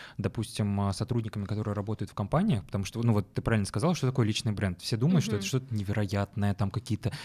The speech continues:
Speaker 1: съемки, рекламы и так далее. Но фактически, а, личный бренд — это же, э, в, в целом это ну-, нужная штука даже для обычного человека, который работает, например, э, в компании. Вот, допустим,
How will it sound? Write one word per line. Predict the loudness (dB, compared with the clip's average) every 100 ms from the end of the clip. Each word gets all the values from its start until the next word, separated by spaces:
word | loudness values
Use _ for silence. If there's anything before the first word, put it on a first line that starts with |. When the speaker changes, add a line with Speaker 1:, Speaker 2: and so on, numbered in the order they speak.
| -6
Speaker 1:
съемки, | -2 -2 0 0 -2 0 2 4 2 2
рекламы | 0 -2 0 4 4 4 4 4
и |
так | 2 0
далее. | 0 0 0 -4 -8
Но | 0 2 4
фактически, | 2 2 0 -2 0 0 0 -8 -16 -10
а, | -2 0 2
личный | 2 0 0 0
бренд — | 4 2 2
это | -2
же, | -2 0 0 0 -6 -20 -20 _ -14
э, | -12 -12 -14 -14 -12
в, | -4
в |
целом | 4 6 6 4
это | 2
ну-, | 2 2 2
нужная | 2 4 2
штука | 0 0 0 0
даже | 0 0
для | 0 0
обычного | 0 -2 -2 -4
человека, | -2 -2 -4
который | -6 -4
работает, | -2 -2 -2 -4
например, | -6 -4 0 0 0
э, | -4 -6
в | -2
компании. | 0 2 2 2 0
Вот, | 0
допустим, | 0 -2 -2 -4